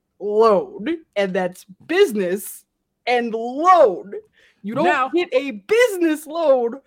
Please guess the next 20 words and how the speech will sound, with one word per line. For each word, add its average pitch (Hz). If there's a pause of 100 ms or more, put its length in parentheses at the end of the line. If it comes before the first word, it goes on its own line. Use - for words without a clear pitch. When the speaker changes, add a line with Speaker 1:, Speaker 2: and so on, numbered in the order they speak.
(160)
Speaker 1:
for 277
personal 370
use, 262 (260)
and 254
it's -
a 240
loan, 294 (180)
so -
you 269
have 359
to 254 (200)
pay -
it 392 (500)
back. - (320)
What 349
do 508
you 508
Speaker 2:
So, 220
of 202
course, 302